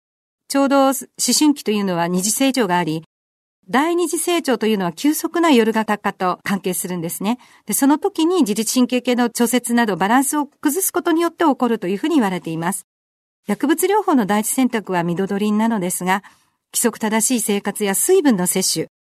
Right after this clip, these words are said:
急に立ち上がらないことなど指導することがあります。この三番目の夜早く寝ても朝起きれない群には、特発性過眠症やナルコレプシーなども鑑別に上がります。また、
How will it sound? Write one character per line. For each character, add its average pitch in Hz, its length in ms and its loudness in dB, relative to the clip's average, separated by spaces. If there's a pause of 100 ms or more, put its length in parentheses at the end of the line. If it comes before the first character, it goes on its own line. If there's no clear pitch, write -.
(280)
急 226 180 0
に 214 140 0
立 190 120 -4
ち 220 80 0
上 208 80 0
が 220 80 0
ら 214 100 0
な 208 140 2
い 208 60 -2
こ 202 140 -4
と - 200 -6 (120)
な 262 140 4
ど 247 200 0 (120)
指 226 140 0
導 220 100 0
す - 120 -6
る 190 80 -2
こ 208 100 -6
と 247 100 -4
が 269 80 2
あ 240 40 2
り 190 100 -2
ま 175 160 0
す。 - 120 -12 (500)
こ 302 100 -2
の 302 120 6
三 370 280 2
番 392 140 4
目 381 120 2
の 214 160 2
夜 311 280 0
早 349 260 0
く 262 120 -4
寝 196 120 -2
て 202 140 -2
も 165 260 -2 (100)
朝 269 260 0
起 220 80 -2
き - 100 -2
れ 339 80 0
な 349 100 2
い 247 80 2
群 208 180 0
に 165 120 0
は、 160 180 -2 (320)
特 202 240 -4
発 240 200 0
性 240 140 0
過 226 140 0
眠 233 160 4
症 190 160 -2
や 156 140 -4
ナ 165 100 0
ル 254 100 2
コ 339 120 0
レ 370 100 0
プ - 80 -6
シ - 120 -2
ー - 20 4
な 277 100 4
ど 285 100 2
も 262 120 2
鑑 196 240 -2
別 202 180 0
に 269 100 6
上 196 60 0
が 180 80 -2
り 170 80 -2
ま 170 160 0
す。 - 140 -10 (440)
ま 190 120 -4
た、 214 240 0